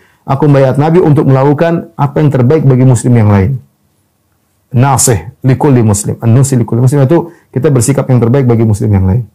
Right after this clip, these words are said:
Subhanallah, kata Jarir bin Abdullah, "Ma hajabani Rasulullah sallallahu alaihi wasallam mundu aslamtu."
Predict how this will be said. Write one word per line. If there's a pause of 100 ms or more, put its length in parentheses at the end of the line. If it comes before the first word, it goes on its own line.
(840)
Subhanallah,
kata
Jarir
bin
Abdullah, (400)
"Ma
hajabani
Rasulullah
sallallahu
alaihi
wasallam
mundu
aslamtu."